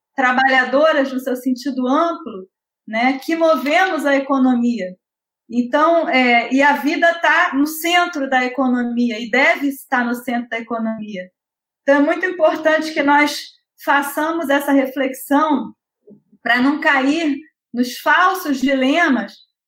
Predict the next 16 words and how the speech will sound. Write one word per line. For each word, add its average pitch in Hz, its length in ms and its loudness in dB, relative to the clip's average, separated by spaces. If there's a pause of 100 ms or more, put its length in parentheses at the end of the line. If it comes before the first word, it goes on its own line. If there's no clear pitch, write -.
(160)
que, 381 340 -2
é, 262 760 2
na 269 160 2
verdade, 294 600 0
refletem 359 800 -2 (400)
as 269 220 0
grandes 381 400 -2
incertezas 320 960 -4
que - 120 -6
o 277 40 -4
capitalismo 269 760 0
tem 254 200 0
diante 254 320 0
de 247 100 -4
si 254 280 -2
hoje. 185 300 -4